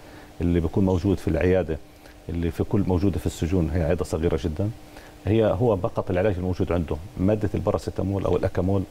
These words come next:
ومية، هي العلاج الوحيد. يعني ممكن تكون بتعاني من، آه، أكثر من مرض، آه، فقط يعطيك الأكامول.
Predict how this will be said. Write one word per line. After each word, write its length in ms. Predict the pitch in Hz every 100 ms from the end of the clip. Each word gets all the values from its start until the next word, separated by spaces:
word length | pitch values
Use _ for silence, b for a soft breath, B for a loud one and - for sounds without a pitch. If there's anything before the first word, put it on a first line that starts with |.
| 95
ومية، 340 | 87 90 71 - -
هي 120 | 101
العلاج 280 | 85 90 85
الوحيد. 300 | 82 80 85 - B B B B
يعني 160 | 82 90
ممكن 300 | 104 - 92
تكون 200 | 104 98
بتعاني 360 | - 92 95
من، 240 | 85 78 -
آه، 300 | 85 85 -
أكثر 220 | - -
من 200 | 90 87
مرض، 200 | 95 98 - - - -
آه، 300 | 85 85 87 87
فقط 320 | - - 92
يعطيك 320 | 82 85 82 -
الأكامول. 320 | - -